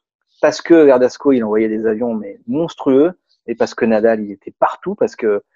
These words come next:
c'était une sorte de jokari, quoi. Il était attaché à, à un élastique et il arrivait tout le temps à revenir, mais c'était, c'était juste, il était, mais, en fait, il s'est fait, il s'est fait casser la gueule pendant cinq heures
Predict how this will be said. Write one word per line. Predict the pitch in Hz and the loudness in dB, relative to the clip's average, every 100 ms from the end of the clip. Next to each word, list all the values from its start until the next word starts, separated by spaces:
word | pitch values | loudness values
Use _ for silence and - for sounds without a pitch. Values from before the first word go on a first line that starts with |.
| _ _ _ _ | _ _ _ _
c'était | - 110 | -16 -6
une | 123 | -6
sorte | 110 127 117 | -2 -2 0
de | 107 | -2
jokari, | 117 147 170 190 | 0 2 4 4
quoi. | 196 127 | 6 4
Il | 107 | 4
était | 123 120 | 0 2
attaché | 147 139 156 143 | 0 0 4 4
à, | 120 113 110 | 4 2 0
à | 104 110 110 110 107 | -2 -2 0 0 -2
un | 113 | 2
élastique | 131 127 - 185 | 4 2 0 -6
et | 123 117 | 0 4
il | 117 | 4
arrivait | 117 131 139 | 2 0 0
tout | 160 | 0
le | |
temps | 170 | 2
à | 147 | 4
revenir, | 135 147 202 | 4 2 -2
mais | 131 | -4
c'était, | - 107 123 117 | -8 -10 -10 -10
c'était | _ 110 139 120 | _ -10 -8 -8
juste, | 165 - | -10 -6
il | 117 | -6
était, | 110 147 | -4 -6
mais, | 139 107 101 _ _ _ _ _ _ _ _ _ | -6 -6 -10 _ _ _ _ _ _ _ _ _
en | 139 | -6
fait, | 185 180 | -4 -4
il | 127 | -6
s'est | 117 | -10
fait, | - 127 - | -4 -4 -4
il | 113 | -10
s'est | 110 | -6
fait | 120 | -6
casser | 113 185 - 156 | -2 -2 2 4
la | 127 | 4
gueule | 127 185 | 4 0
pendant | 123 113 | -2 -6
cinq | - 151 | -6 0
heures | 117 165 | 2 2